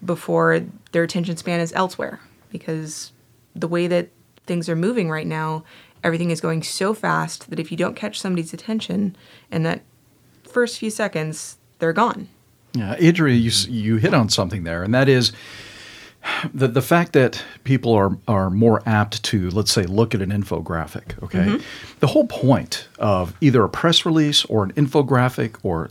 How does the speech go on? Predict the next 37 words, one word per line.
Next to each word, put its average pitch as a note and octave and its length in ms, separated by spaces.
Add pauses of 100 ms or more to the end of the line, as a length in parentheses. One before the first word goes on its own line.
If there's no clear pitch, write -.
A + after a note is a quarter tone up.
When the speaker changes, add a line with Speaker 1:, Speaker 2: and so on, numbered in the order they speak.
Speaker 2:
tweet - 480 (360)
or D#3 100
a A2 40
Facebook C#3 480
post G#2 380 (300)
is B2+ 140
to - 80
convey G2 380
information. E2+ 720
It's - 60 (140)
Speaker 1:
Right. - 40
Speaker 2:
to D3+ 60
get F3 220
information B2+ 640
that's G#2 220
important C#3+ 520
to D3+ 80
them, G2 340
whether F#2 220
they D3 180
know C#3+ 200
it D#3 80
or - 60
not, F2 360 (800)
to G#3+ 200
them, - 340 (160)
and G2+ 220
to G#2 40
get G#2+ 160
it G#2+ 100
to G2 100
sink B2+ 320
into A#2 180
their G#2+ 140
brains. E2+ 540 (760)
So C#3 380
ultimately, G#2 720